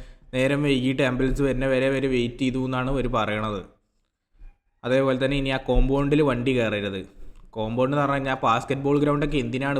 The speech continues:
വണ്ടി നിർത്താൻ വേണ്ടി ഉണ്ടാക്കി വെച്ച പോലെയാണ് കാര്യങ്ങളൊക്കെ. എന്തായാലും ആ കുട്ടിക്ക് സർജറി ഒക്കെ കഴിഞ്ഞിട്ടുണ്ട്, സർജറി ഒക്കെ സക്സസ്ഫുൾ ആണ്. ഇനി എന്തായാലും ആറ് മാസത്തെ റെസ്റ്റ് വേണ്ടി വരും, അതാണ് പറയാൻ കഴിയുന്നത്.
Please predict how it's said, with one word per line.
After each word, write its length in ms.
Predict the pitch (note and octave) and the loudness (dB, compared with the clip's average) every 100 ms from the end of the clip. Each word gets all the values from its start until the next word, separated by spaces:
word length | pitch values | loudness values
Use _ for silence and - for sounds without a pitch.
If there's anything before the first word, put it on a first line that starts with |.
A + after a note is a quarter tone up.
| A#2+ | 0
വണ്ടി 200 | A2+ C#3 | 0 -2
നിർത്താൻ 260 | C#3 C3 C#3 | -2 -2 -2
വേണ്ടി 140 | C#3 C#3 | -2 -4
ഉണ്ടാക്കി 240 | B2+ A#2+ B2 | -2 -2 -2
വെച്ച 140 | A#2+ A2+ | -2 -2
പോലെയാണ് 300 | A2 G#2 F2+ D#2 | -2 -2 -4 -8
കാര്യങ്ങളൊക്കെ. 500 | F2 F#2 G2 F2 D2+ _ _ _ _ _ _ _ _ _ _ _ _ _ _ _ _ _ _ _ _ _ _ _ A2 | -14 -12 -12 -14 -18 _ _ _ _ _ _ _ _ _ _ _ _ _ _ _ _ _ _ _ _ _ _ _ -14
എന്തായാലും 400 | A2+ B2+ C3 C#3+ C3+ - _ _ _ _ _ _ | -6 -2 0 -2 -4 -14 _ _ _ _ _ _
ആ 60 | A#2+ B2+ | -8 -6
കുട്ടിക്ക് 300 | - B2+ C#3 | -4 -2 0
സർജറി 420 | B2+ B2 B2+ C#3 D#3+ | 2 0 0 2 4
ഒക്കെ 100 | D#3 | 4
കഴിഞ്ഞിട്ടുണ്ട്, 440 | D3 C#3 C#3 B2+ B2 A2 - - | 2 2 -2 0 -2 -2 -10 -10
സർജറി 280 | A#2 A#2 B2 | -6 -2 -2
ഒക്കെ 100 | C3 | -2
സക്സസ്ഫുൾ 420 | B2+ A#2 A2+ B2+ B2 A2 | -4 -4 -4 -2 -2 -2
ആണ്. 140 | A2+ A2+ - _ _ _ _ _ | -4 -10 -16 _ _ _ _ _
ഇനി 100 | A#2 | -8
എന്തായാലും 260 | A2+ A#2+ A#2+ A#2 | -2 0 2 2
ആറ് 160 | A#2+ C3 | 2 -2
മാസത്തെ 260 | B2+ C#3+ B2 | -2 -2 -2
റെസ്റ്റ് 300 | A2 - C#3+ C#3 | -2 -4 0 0
വേണ്ടി 200 | A#2 G#2+ | 0 -2
വരും, 160 | F2+ - - - - - - | -4 -10 -20 -20 -20 -20 -16
അതാണ് 300 | A2 A2+ A2+ A2+ | -8 -6 -6 -4
പറയാൻ 280 | A#2 G#2 A2+ A#2 | -2 -2 -2 -4
കഴിയുന്നത്. 340 | G2+ G2+ F2+ | -4 -6 -10